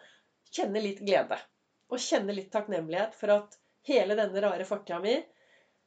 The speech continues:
har gjort meg til den kloke, rare, farverike, begeistrende personen som jeg er i dag. Så det var det ene jeg ønsket å s-, å,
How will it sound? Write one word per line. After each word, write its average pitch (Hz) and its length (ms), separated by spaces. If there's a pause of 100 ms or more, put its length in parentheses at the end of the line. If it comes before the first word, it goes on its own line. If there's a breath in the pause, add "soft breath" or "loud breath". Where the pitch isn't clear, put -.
(160)
har 233 120
gjort 208 300
meg 208 340 (160)
til 208 460 (220)
den 202 220 (100)
kloke, 226 760 (1400)
rare, 220 520 (800)
farverike, 180 840 (640)
begeistrende 180 840 (380)
personen 180 540 (100)
som 180 220
jeg 165 240
er 147 400 (240)
i 175 120
dag. - 200 (760 loud breath)
Så 320 80
det 320 160
var 339 120
det 320 100
ene 247 160
jeg 247 100
ønsket 269 420
å 240 180 (440)
s-, - 300 (240)
å, 226 260